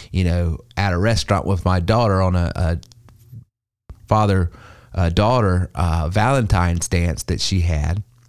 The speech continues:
I still have to somehow, when I post that on social media, bring that back to business. And so I might post that, but then I bring it back to just life is just like business.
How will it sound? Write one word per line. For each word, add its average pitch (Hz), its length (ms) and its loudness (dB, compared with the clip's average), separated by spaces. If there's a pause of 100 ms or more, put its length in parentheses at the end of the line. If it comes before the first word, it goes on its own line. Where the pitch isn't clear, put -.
(840)
I 110 100 2
still 143 320 0
have 127 300 0
to 98 80 -2
somehow, 107 680 2
when 95 160 2
I 92 100 2
post 104 420 0
that 90 140 2
on 87 160 0
social 82 380 -2
media, 80 420 0 (600)
bring 101 400 2
that 95 260 -2
back 87 280 -2
to 85 60 -2
business. 101 720 -2 (220)
And 90 140 0
so 87 120 0
I 90 200 0
might 101 340 0
post 135 400 0
that, 90 380 -2
but - 160 -4
then 98 160 0
I 92 100 0
bring 101 220 0
it - 160 -4
back 98 280 0
to 92 260 0 (380)
just 107 360 0 (200)
life 107 440 0
is 95 120 0
just 104 200 0
like 101 280 0
business. 98 520 0